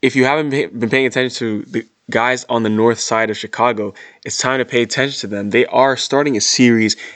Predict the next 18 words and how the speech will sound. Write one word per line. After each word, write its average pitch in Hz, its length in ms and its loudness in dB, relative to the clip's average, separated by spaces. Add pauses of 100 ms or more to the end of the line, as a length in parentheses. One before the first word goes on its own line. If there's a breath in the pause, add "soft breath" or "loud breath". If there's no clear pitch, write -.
(140 loud breath)
in 120 200 0
San 120 180 0
Francisco 104 540 -4
today. 104 480 0
That's 107 180 -2
gonna 117 160 -2
be 101 200 -2
a, 98 120 -8 (800 loud breath)
a 104 80 -2 (380)
good 117 240 0
test - 260 -6
for 107 120 -2
them, 117 260 -2 (320)
but 98 440 -2 (920)
the 117 80 -6
Cubs 143 280 -2
are 117 60 -4
here. - 400 -2